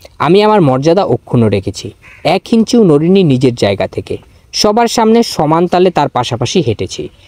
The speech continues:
শেষ পর্যন্ত প্রতি-, প্রতিশোধ নিতে পেরেছি। এই আনন্দ নিয়ে ঘরে ফিরে এসেছি। কী যে খুশি হয়েছি বিজয়ের আনন্দে। ইতালীয় গান গাইতে শুরু করেছি। অবশ্য এর ঠিক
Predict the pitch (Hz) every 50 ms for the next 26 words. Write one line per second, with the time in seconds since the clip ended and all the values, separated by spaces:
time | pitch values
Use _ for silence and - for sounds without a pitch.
0 | - _ _ - - 220 220 - - - 240 220 208 226 226 226 - 247 - -
1 | 160 135 143 147 151 - - _ - - - - 180 - - 254 208 - 143 131
2 | - 120 - 113 101 98 92 - - 101 95 - _ _ _ _ _ _ _ _
3 | 190 202 - - - 160 170 180 196 202 196 208 208 214 226 220 170 - 123 135
4 | 135 160 170 - - 131 110 104 95 - - 98 - - - 87 - _ _ _
5 | _ _ - - 254 277 302 - - 269 247 - 285 269 277 247 - 254 170 139
6 | 147 151 160 190 202 202 196 196 202 202 208 196 175 110 - - _ _ _ _
7 | _ _ - 185 175 233 220 226 240 240 208 151 139 143 147 156 165 165 160 -
8 | - - - 131 113 104 - 101 95 95 - - - 87 - - _ _ _ _
9 | _ - 127 139 175 208 - - 262 - - - 147 147 170 190 190 - 254 240